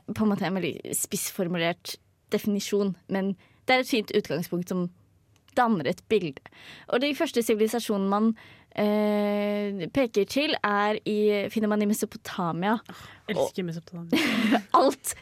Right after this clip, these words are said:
Speaker 1: kommer fra
Speaker 2: Ja.
Speaker 1: Mesopotamia. Og, eh, delvis også, eh, generelt Midtøst-, Midtøsten-området.
Speaker 2: De var flinke.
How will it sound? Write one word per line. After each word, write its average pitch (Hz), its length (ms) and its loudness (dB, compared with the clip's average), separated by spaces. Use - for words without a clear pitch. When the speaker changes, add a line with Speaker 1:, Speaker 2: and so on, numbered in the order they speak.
Speaker 1:
kommer 214 400 2
fra 302 140 2
Speaker 2:
Ja. 240 80 4
Speaker 1:
Mesopotamia. 196 640 2
Og, 285 480 4
eh, 262 500 2
delvis 220 360 2
også, 196 440 0
eh, 190 420 0
generelt 214 420 0
Midtøst-, - 760 -2
Midtøsten-området. 185 1400 0
Speaker 2:
De 202 140 -2
var 202 60 0
flinke. 185 360 -4